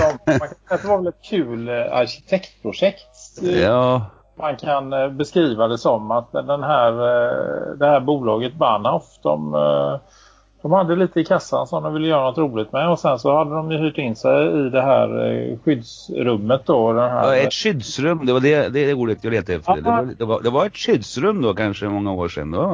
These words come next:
Speaker 2: eh, under kriget. Det var det, det ser,
Speaker 1: Ja.
Speaker 2: han är, han är Karlung.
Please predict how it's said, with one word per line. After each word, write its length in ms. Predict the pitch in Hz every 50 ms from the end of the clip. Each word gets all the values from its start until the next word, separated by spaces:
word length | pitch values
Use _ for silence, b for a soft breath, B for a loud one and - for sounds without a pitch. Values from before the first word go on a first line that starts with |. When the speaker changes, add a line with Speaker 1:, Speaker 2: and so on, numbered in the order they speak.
| 117 107 98
Speaker 2:
eh, 280 | 101 104 90 87 87 85 85 80 80
under 200 | 85 90 90 85
kriget. 420 | - 90 80 73 78 78 - - - b b b b b b b
Det 60 | -
var 80 | 107 131
det, 500 | 131 139 151 165 180 165 139 123 120 - -
det 80 | - 127
ser, 240 | - - 165 165 165
Speaker 1:
Ja. 100 | 160 156 B B B
Speaker 2:
han 100 | B 151
är, 300 | 151 151 156 - - 113
han 100 | 127 143
är 140 | 151 147 143
Karlung. 680 | - - - 170 143 120 139 170 196 156 107 85 82